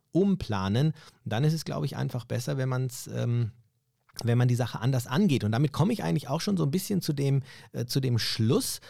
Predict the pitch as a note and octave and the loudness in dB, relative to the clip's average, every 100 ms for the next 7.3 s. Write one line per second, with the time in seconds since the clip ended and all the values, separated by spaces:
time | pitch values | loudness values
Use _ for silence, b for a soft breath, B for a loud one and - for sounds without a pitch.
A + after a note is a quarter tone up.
0 | B B B A2+ C3+ C3 A3+ - G3+ - | B B B 0 0 0 -4 -2 -4 -4
1 | - - D3+ C#3 C3+ C3+ B2+ - F#3 D#3 | -12 -10 -4 0 2 2 0 0 0 0
2 | D3 C3 - C3 A#2+ D#3 E3+ D#3+ C#3 B2+ | -2 -4 -2 -4 -2 -2 2 4 2 0
3 | C3 B2+ B2+ B2 B2 B2 B2+ D3+ G#3+ F3 | 0 2 0 0 2 6 8 6 4 2
4 | D#3 - C3 B2 B2+ B2+ A#2+ B B B | 0 -2 -2 0 0 0 0 B B B
5 | - C3+ C3+ C3 A#2+ A#2+ - _ E3+ A#2 | -6 -4 -2 0 0 -2 -4 _ -6 -2
6 | A#2 A2+ B2 B2+ B2 B2 - D3+ F#3 C3+ | -2 -2 0 2 2 0 -2 -2 0 2
7 | G#2+ A2+ D3 | 2 2 2